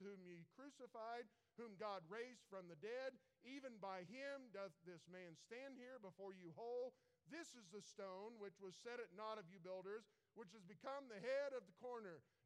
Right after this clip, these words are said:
Neither is there salvation in any other,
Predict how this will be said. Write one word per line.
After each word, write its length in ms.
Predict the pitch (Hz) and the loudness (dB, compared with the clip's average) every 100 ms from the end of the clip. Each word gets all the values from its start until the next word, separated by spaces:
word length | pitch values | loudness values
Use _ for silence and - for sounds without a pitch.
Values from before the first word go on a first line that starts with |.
| 165 | -6
Neither 640 | 254 339 320 262 254 262 | 0 2 4 6 6 4
is 160 | 226 247 180 | 0 0 2
there 160 | 240 | 2
salvation 800 | 220 262 285 285 262 254 285 240 | 2 2 4 6 6 4 -2 -2
in 160 | 208 220 339 | -2 -2 -2
any 240 | 370 320 233 | -2 0 4
other, 400 | 190 175 226 | 4 4 2